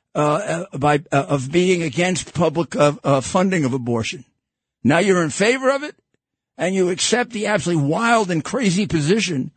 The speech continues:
that you can abort a eight or nine month, uh, uh, baby. And, and, th-, and, and this, this, and you're worried about Trump?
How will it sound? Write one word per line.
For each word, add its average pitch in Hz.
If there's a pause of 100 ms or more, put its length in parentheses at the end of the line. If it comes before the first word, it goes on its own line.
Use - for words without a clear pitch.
(840)
that 147
you 175
can 170
abort 165
a 131 (300)
eight 196
or 143
nine 160
month, 156 (220)
uh, 131 (120)
uh, 120 (460)
baby. 147 (2750)
And, 160 (280)
and, 135
th-, 165
and, 135 (120)
and 143
this, 214 (960)
this, 196
and 156
you're 214
worried 247
about 180
Trump? 226